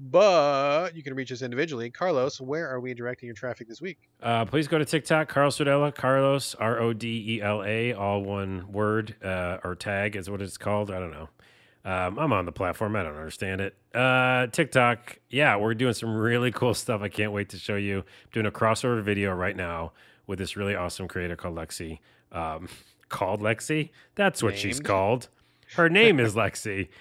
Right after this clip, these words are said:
Speaker 1: <laughs>
Speaker 2: Um, she's so damn cool. It's really, really fun. Our crossover videos, we just finished writing them today.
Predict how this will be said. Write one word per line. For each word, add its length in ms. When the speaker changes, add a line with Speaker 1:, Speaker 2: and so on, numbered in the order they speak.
Speaker 1:
<laughs> 220
Speaker 2:
Um, 480
she's 320
so 580
damn 300
cool. 420
It's 300
really, 260
really 200
fun. 340
Our 80
crossover 420
videos, 300
we 80
just 180
finished 240
writing 220
them 100
today. 540